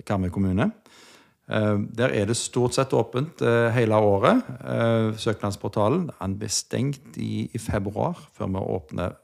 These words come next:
for fullt, eh, i første mars. Men da er tanke på, på neste skoleår. Og selv om du søker, og dere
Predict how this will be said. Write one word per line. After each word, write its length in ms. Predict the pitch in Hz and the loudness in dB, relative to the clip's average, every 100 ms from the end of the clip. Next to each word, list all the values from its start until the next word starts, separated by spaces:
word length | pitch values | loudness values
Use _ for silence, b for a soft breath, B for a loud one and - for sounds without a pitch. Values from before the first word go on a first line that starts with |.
| _ | _
for 120 | - 95 | -12 -8
fullt, 340 | - 85 - - _ _ _ - | -6 -8 -10 -20 _ _ _ -10
eh, 260 | 110 95 | -4 -4
i 40 | 101 | -4
første 280 | - 95 92 | -6 -4 -2
mars. 500 | 87 82 - - - b b b | -2 -2 -4 -6 -8 b b b
Men 120 | - 92 | -4 -2
da 60 | 92 | -2
er 60 | |
tanke 300 | 95 101 87 | 0 -2 -2
på, 200 | 98 92 | 0 0
på 100 | - 98 | 0 -2
neste 280 | 95 - | -2 -4
skoleår. 440 | - - 82 - - - _ b b b b b b _ _ - | -8 -8 -6 -8 -12 -18 _ b b b b b b _ _ -6
Og 100 | 123 | -4
selv 220 | 120 139 | 2 4
om 100 | 131 | 6
du 420 | 131 127 131 131 127 | 6 6 6 4 2
søker, 440 | - 147 95 - | 2 2 2 2
og 80 | 117 | 2
dere 480 | 123 123 123 120 | 4 6 4 2